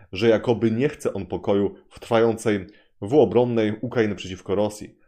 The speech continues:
Oznajmił, że ktoś powinien go zmusić, by tego zechciał.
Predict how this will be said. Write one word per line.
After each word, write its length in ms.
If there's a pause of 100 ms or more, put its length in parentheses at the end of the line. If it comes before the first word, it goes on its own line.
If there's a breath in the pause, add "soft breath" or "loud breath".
(160)
Oznajmił, 680 (160 loud breath)
że 160
ktoś 300
powinien 440
go 120
zmusić, 680 (200)
by 180
tego 320
zechciał. 500